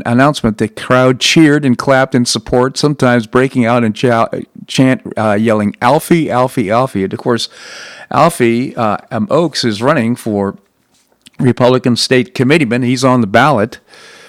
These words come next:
uh, but he's pretty outspoken about all this.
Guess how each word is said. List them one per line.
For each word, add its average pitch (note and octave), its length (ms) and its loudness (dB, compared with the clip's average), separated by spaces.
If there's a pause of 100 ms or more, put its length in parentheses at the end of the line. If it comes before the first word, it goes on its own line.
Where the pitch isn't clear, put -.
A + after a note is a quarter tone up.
(200)
uh, F#2+ 380 -4
but G#2+ 160 -2
he's C#3+ 200 -2
pretty C3+ 280 2
outspoken A#2 520 0
about F#2+ 280 -2
all F#2 200 0
this. G2 440 -6